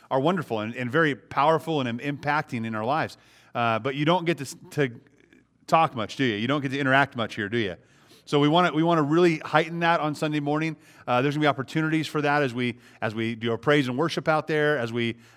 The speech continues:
uh, s-, visit together, as we pray for one another, as we go to the Word and discuss the Word of God. Um, I told the church council this last week, I said, "You know, we have these sermons online for people to hear, and we'll, we'll do our best to record the one on Sunday out there as well." But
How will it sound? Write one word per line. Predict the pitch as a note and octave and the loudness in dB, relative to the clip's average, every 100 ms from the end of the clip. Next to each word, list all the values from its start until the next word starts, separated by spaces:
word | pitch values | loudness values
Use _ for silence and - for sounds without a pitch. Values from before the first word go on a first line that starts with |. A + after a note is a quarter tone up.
| - | -8
uh, | G#2 G2+ G#2+ - | -4 -4 -6 -14
s-, | - C#3 | -16 -2
visit | C3+ D3 | -2 -2
together, | - D3 D3 D3 | -2 0 2 2
as | B2+ A#2 | 0 -4
we | A2+ A2 G#2+ G#2+ - | -4 -4 -6 -8 -6
pray | D3 D#3 | -2 0
for | E3 | 0
one | D3+ D3+ | -2 -2
another, | D3 D3 D3 C#3+ - - B2+ | -2 -2 -2 -4 -10 -10 -8
as | A#2 | -4
we | A#2+ | 0
go | C#3 | 2
to | |
the | B2 | 2
Word | A#2 D3 D3 D3 | 4 6 8 6
and | A2+ | 2
discuss | G#2+ - E3 D#3 - | -4 -6 -2 -2 -2
the | D3+ | -4
Word | C#3+ D3 | -2 -2
of | B2+ | -4
God. | C#3 C3+ C#3 - - - | -2 -2 -2 -8 -20 -14
Um, | A#2+ A#2+ A2+ A#2+ | -6 -4 -2 -4
I | |
told | A#2+ D#3+ B2+ | -2 0 0
the | |
church | - D3 | -4 -6
council | - D3 D3 C#3 | 0 0 0 -2
this | B2 - | -4 0
last | B2 B2 | 0 0
week, | C#3+ C3+ | -4 -6
I | |
said, | A#2+ C3 | -6 -4
"You | C#3 | -2
know, | D3 C#3 | -2 -4
we | C#3+ D#3 | -2 0
have | C#3 | 0
these | B2 - - _ | -2 -8 -20 _
sermons | - E3+ E3 C#3 | -2 0 2 2
online | C3 B2+ C#3 D#3+ D3+ | 2 2 4 4 2
for | C3+ | 0
people | C3+ B2 | -6 -4
to | A#2+ | -4
hear, | C#3 A#2 - - - - | -2 -2 -4 -20 -20 -8
and | C#3 | 0
we'll, | D#3+ E3 B2+ | 0 0 -2
we'll | D#3+ | 0
do | E3+ | 4
our | D#3+ | 4
best | C#3+ C#3+ C3+ | 4 2 0
to | |
record | B2 - D3 C#3 | -4 2 2 2
the | |
one | C3+ C3+ | 0 0
on | B2 A2+ | -2 -2
Sunday | C#3 B2+ | -2 2
out | B2 A#2 | 0 0
there | A#2 | -4
as | A2+ | -2
well." | C3+ B2 | 0 0
But | A2+ | -4